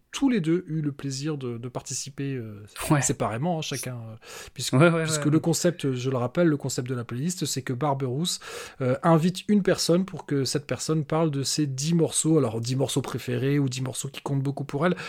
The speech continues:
Speaker 1: peu importe, le principe de la playlist, c'est vous choisissez dix morceaux et vous en parlez en sachant que vous ne passerez qu'une fois. Et puis il y a un onzième morceau,
Speaker 2: C'est ça.
Speaker 1: et c'est le morceau de la honte, mais ça c'est, <laughs> c'est encore autre chose.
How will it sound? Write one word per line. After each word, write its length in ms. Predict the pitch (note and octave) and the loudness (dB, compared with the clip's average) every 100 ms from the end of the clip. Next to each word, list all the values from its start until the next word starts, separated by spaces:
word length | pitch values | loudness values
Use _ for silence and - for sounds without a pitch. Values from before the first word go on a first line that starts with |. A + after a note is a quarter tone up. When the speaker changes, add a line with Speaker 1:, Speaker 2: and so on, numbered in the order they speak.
| - | -12
Speaker 1:
peu 120 | - G3+ | 6 8
importe, 420 | F3+ G3+ G3 - | 8 6 4 2
le 120 | D#3+ | 0
principe 320 | - F3+ - | 2 2 4
de 60 | E3+ | 4
la 100 | D3+ | 4
playlist, 340 | C#3 C#3+ F3+ - | 2 0 2 2
c'est 60 | F3+ | 2
vous 120 | D#3+ | 2
choisissez 520 | - D3 C#3+ C3+ D3+ | 2 0 2 0 0
dix 180 | C#3 F3+ | 2 4
morceaux 400 | G3 - F#3 G3+ | 6 6 4 4
et 120 | G3+ | 4
vous 260 | G#3 E3+ D#3+ | 4 4 4
en 80 | E3+ | 4
parlez 380 | - C#3+ F3 G#3+ - - | 4 6 6 4 0 -2
en 80 | D3+ | 0
sachant 300 | C#3+ C#3 G3+ | 2 4 2
que 100 | - | 4
vous 180 | C#3 D#3 | 4 4
ne 60 | |
passerez 520 | C#3+ C3 A#2+ - F#3+ - _ _ - | 4 6 6 6 2 0 _ _ 2
qu'une 180 | G3 F3 | 6 6
fois. 240 | - A2 - - - | 4 -6 -8 -20 -6
Et 60 | C3+ | -4
puis 160 | - | 0
il 40 | D#3 | 4
y 40 | |
a 80 | C#3+ | 4
un 60 | B2+ | 4
onzième 340 | C3+ C#3+ D#3 | 4 6 6
morceau, 380 | C#3+ C3 - C3 | 6 4 4 2
Speaker 2:
C'est 80 | A#2+ | 2
ça. 160 | - - - | 0 -8 -8
Speaker 1:
et 140 | A#2 G#2+ | -6 -4
c'est 100 | A#2 | -2
le 80 | |
morceau 260 | A#2 A2+ - | -2 2 2
de 80 | B2+ | 4
la 80 | A#2+ | 4
honte, 260 | D#3 - B2 | 4 2 -4
mais 80 | |
ça 180 | A#2 - | -2 0
c'est, 320 | - C3 C3+ | 0 2 2
<laughs> 460 | B2+ - - - C#4 | 4 0 4 4 6
c'est 160 | - G#3 | 6 6
encore 220 | A3 G3+ | 8 8
autre 100 | F3+ | 8
chose. 220 | F3+ A3+ | 4 2